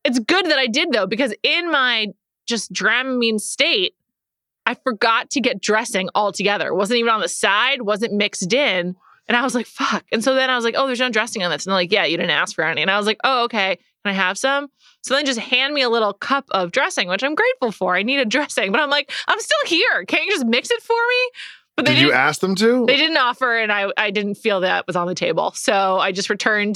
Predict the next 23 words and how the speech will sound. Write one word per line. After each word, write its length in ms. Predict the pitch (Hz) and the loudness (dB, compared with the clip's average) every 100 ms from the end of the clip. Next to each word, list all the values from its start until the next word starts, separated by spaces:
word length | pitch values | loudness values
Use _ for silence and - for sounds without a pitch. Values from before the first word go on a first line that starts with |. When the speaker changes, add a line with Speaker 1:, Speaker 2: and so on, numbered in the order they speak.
| 202 | -4
Speaker 1:
to 100 | 226 | 0
my 180 | 208 240 | 2 0
sad 380 | - 220 214 208 | 0 0 0 0
table, 480 | 208 196 196 190 - - _ _ | 0 2 0 -2 -6 -20 _ _
ate 180 | 247 247 | -2 0
my 180 | 254 247 | 0 0
salad, 540 | 240 208 196 196 185 185 | 0 0 2 2 0 0
barely 280 | 208 220 247 | 0 0 0
stayed 240 | 262 226 | 0 0
awake, 340 | 196 190 190 196 | 2 2 0 0
somehow 360 | 240 220 240 | 0 2 0
got 240 | 220 208 196 | 2 0 2
home, 360 | 202 190 185 | 0 0 0
got 160 | 196 202 | 0 0
back 220 | 220 208 | 0 0
in 100 | 202 196 | -2 0
bed, 340 | 190 180 175 285 - - - _ _ - | 2 0 -2 -6 -12 -12 -14 _ _ -2
and 160 | 262 | 2
it 60 | 240 | 2
was 140 | 220 233 | 2 2
a 100 | 202 | 2
disastrous 640 | 190 190 180 - 165 - | 2 2 0 -2 -2 -2
Sunday. 460 | - - - - | -2 -2 0 -2